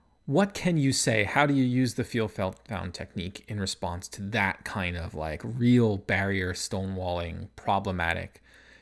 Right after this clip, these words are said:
interaction from your conversational counterpart? There's really no place to go, right? So here's, and again, I'm,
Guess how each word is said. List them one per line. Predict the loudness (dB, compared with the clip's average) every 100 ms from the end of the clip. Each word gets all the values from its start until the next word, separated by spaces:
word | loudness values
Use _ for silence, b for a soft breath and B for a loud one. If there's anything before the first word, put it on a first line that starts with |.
| B
interaction | -2 0 2 0 -2 -6 -8 -10 -14
from | -10 -6 -4 -6 -10 -14 _ _ -10
your | -8
conversational | -6 -6 -4 -4 -4 -4 -8
counterpart? | -6 -6 -6 -8 -10 -10
There's | -6
really | -2 0
no | -2 -2
place | -4 -6
to | -6
go, | 0 0 2
right? | 0 -2 -4 B B B B B B
So | 2 4
here's, | 6 8 8 8 4
and | 2 2 0
again, | 0 2 2
I'm, | 0